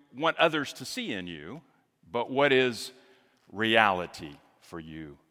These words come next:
this morning as you walk into this place? What structures your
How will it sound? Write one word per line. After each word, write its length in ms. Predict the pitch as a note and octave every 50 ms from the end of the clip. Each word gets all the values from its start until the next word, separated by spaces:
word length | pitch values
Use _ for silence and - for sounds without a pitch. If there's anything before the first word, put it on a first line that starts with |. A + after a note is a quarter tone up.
| _ _ -
this 220 | E2 D#2+ - -
morning 280 | D#2+ D2 C#2 C2+ C2+ C#2+
as 200 | D2 C#2 - -
you 80 | E2+
walk 260 | D#2 E2+ E2 D2+ - -
into 160 | D#2+ D2 D2+
this 220 | C#2+ C#2+ C#2+ -
place? 420 | - - - - - - - - - _ _ _ _ _ _ _ _ _ _ _ _ _ _ _ _ _ _ _ _ _ _ _ _ _ _ _ _ _ _ _ _ - - _ _
What 160 | - D3 E3 -
structures 640 | - - F3 D#3+ D3+ - - - D#3 C#3 C3 A2+
your 400 | B2+ C3+ B2+ B2 B2 A#2 A#2 G#2